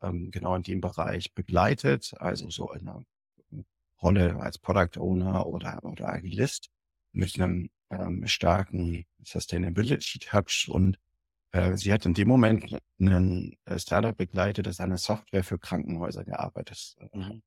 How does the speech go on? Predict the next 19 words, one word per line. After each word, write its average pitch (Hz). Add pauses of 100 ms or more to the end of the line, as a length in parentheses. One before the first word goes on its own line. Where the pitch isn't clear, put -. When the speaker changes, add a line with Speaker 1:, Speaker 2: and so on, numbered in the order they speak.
Speaker 1:
Krankenhäuser 104
haben 101
ja 101
in 95
ihren 92
Abläufen 120
noch 92
viel -
Digitalisierungspotenzial 113 (360)
und 92
es -
ging 98
halt 98
um 92
Schichtplanung. - (220)
Ähm, 92 (100)
Speaker 2:
Mhm. 98 (240)
Speaker 1:
und 98 (600)
was 101